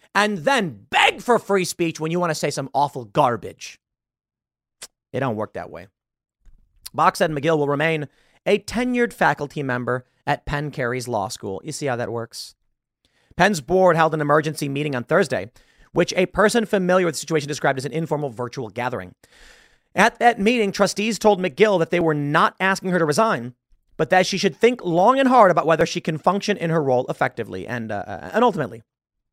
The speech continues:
that's, uh, that, that's what ended up happening. She resigned. Take a look at this. Rolling Stone, "S N L skewers Congress's bizarre anti-Semitism hearing." Bizarre?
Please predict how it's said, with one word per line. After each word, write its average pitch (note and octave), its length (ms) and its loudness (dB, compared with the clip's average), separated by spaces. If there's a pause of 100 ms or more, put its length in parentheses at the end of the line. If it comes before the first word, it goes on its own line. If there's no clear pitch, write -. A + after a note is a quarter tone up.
(300)
that's, C#3+ 220 -6
uh, B2 280 -4
that, - 200 -10
that's C3 180 -10
what D3+ 140 -6
ended C3 200 -8
up B2 100 -12
happening. G#2+ 380 -12 (480)
She D3+ 500 -6 (800)
resigned. A#2 420 -12 (1120)
Take E3+ 140 -4
a D#3+ 60 -2
look D3+ 100 -2
at B2+ 80 -4
this. G2 260 -10 (720)
Rolling E3+ 300 4
Stone, D3 360 -4
"S F#3 180 2
N G#3+ 80 2
L F3+ 100 4
skewers A3 720 0
Congress's D#3 560 -4
bizarre C#3+ 720 0
anti-Semitism D3+ 640 -6
hearing." C3 260 -10
Bizarre? G#2+ 720 -8